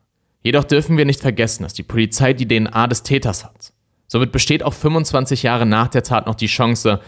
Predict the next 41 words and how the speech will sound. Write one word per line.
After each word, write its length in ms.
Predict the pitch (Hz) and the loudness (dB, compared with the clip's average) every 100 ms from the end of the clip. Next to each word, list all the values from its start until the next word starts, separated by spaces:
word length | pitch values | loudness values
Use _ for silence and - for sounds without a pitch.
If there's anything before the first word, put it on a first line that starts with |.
| - - | -14 -6
dass 100 | 110 | 0
der 100 | 127 | 2
Verantwortliche 760 | 139 - 131 - 127 127 127 | 2 0 0 0 0 2 0
gestellt 480 | 110 - - 107 104 | 0 0 2 2 2
und 120 | 101 | -2
überführt 480 | 101 110 - 139 - | 0 0 2 0 2
werden 260 | 95 82 82 | -2 -2 -6
kann. 200 | - - _ _ _ _ _ _ | -12 -20 _ _ _ _ _ _
Im 140 | - 113 | -6 -2
Fall 260 | - 147 | 2 2
wird 120 | 156 135 | 2 0
nach 240 | 139 151 | 0 2
wie 80 | 147 | 0
vor 180 | - 117 | 2 4
ermittelt, 380 | 110 117 117 | 4 2 0
wenn 100 | 117 | 2
sich 140 | 113 110 | 2 4
neue 180 | 113 110 | 4 4
Spuren 360 | - 139 120 | 2 2 4
ergeben. 340 | 87 - - _ _ _ _ - | 0 -4 -20 _ _ _ _ -8
Und 60 | |
ich 120 | 101 135 | 0 2
hoffe 220 | 143 147 | 4 4
sehr, 200 | 117 127 | 4 4
dass 140 | 123 | 2
der 100 | 117 | 0
Fall 200 | - 113 | 2 2
noch 140 | 110 104 | 2 2
gelöst 400 | 110 117 110 95 | 4 4 2 -2
werden 220 | 64 62 | -6 -8
kann. 180 | - - _ _ _ _ _ _ _ _ - | -16 -20 _ _ _ _ _ _ _ _ -4
Der 80 | 113 | 0
Familie 360 | 139 147 170 | 2 4 4
von 160 | 165 147 | 4 0
Cindy 280 | - 143 131 | 2 0 0
Koch 300 | - 131 107 | 0 -2 -2
wünsche 200 | 95 90 | -4 -4
ich 120 | - | 0
weiterhin 340 | 113 113 127 | 0 2 2
viel 180 | 113 120 | 2 -2
Kraft 440 | - 127 123 - | -2 -2 -2 -6